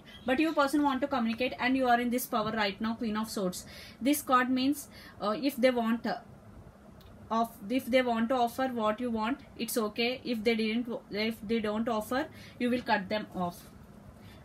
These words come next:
without any second thought. So let's see what are they up to right now. Your person energy, little bit.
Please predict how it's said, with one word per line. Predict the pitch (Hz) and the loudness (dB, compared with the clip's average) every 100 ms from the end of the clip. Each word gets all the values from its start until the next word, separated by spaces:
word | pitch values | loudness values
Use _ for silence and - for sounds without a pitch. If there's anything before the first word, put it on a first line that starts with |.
| - | -4
without | 240 254 262 | 2 2 2
any | 240 240 | 2 0
second | - 220 220 220 | -2 -2 -2 0
thought. | 185 185 - - - - - - - - - - | -2 -2 -8 -18 -18 -20 -20 -20 -12 -10 -10 -8
So | - 349 | 0 4
let's | 302 285 | 4 2
see | 339 320 | 0 2
what | 269 240 262 | 4 4 6
are | 285 247 | 6 6
they | 254 | 2
up | 226 - | 2 0
to | 247 285 - - - - - - - - 208 | -2 -2 -4 -12 -14 -16 -16 -16 -18 -14 -2
right | 208 196 226 | 0 0 -2
now. | 226 254 - - - | -4 -4 -12 -14 -8
Your | 208 214 | -4 -4
person | 208 202 202 233 220 226 - - - - - - - - - - 208 | -2 -2 -2 -4 -4 -4 -4 -12 -18 -20 -20 -20 -18 -18 -18 -6 -4
energy, | 208 208 196 233 | -4 -4 -4 -4
little | 214 196 226 208 | -4 -4 -6 -4
bit. | 226 226 | -4 -6